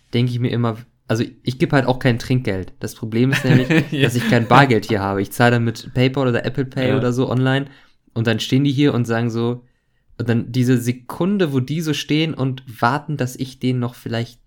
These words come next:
Speaker 1: einen Euro gebe oder zwei und ich sage, „Danke, ciao.“ Das ist immer
Speaker 2: Unangenehm,
Speaker 1: richtig,
Speaker 2: ne?
Speaker 1: ist sehr unangenehm.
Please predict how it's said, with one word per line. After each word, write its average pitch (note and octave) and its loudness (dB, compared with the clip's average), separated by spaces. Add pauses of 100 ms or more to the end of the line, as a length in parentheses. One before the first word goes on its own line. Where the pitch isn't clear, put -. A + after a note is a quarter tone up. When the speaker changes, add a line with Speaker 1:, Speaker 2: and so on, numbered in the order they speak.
Speaker 1:
einen - -12 (140)
Euro C3 0
gebe B2 -2
oder A2+ -4
zwei A#2 -4
und A2+ -6
ich A#2 -10
sage, A2 -8 (560)
„Danke, D3+ 0
ciao.“ C#3+ 0 (500)
Das A#2+ 0
ist C3 -8
immer A2+ -2
Speaker 2:
Unangenehm, A#2+ 2
Speaker 1:
richtig, G#2+ -8
Speaker 2:
ne? B2+ 2
Speaker 1:
ist E3 2
sehr C#3 4
unangenehm. F#2+ -2